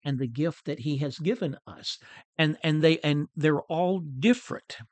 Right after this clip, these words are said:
My gift is not going to look like yours. Your gift is not going to look like somebody else's.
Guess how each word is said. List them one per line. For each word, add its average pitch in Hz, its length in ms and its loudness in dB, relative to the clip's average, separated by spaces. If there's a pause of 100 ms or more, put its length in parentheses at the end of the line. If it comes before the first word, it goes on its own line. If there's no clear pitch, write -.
(1400)
My 131 260 2
gift 190 320 4
is 151 120 -2
not 170 180 -2
going 185 220 2
to 175 80 2
look 175 200 2
like 185 300 -2
yours. 202 380 0
Your 151 160 4
gift 175 240 0
is 151 100 0
not 170 180 0
going 165 200 2
to 175 80 0
look 175 180 0
like 175 220 -2
somebody 170 600 0
else's. 185 540 -4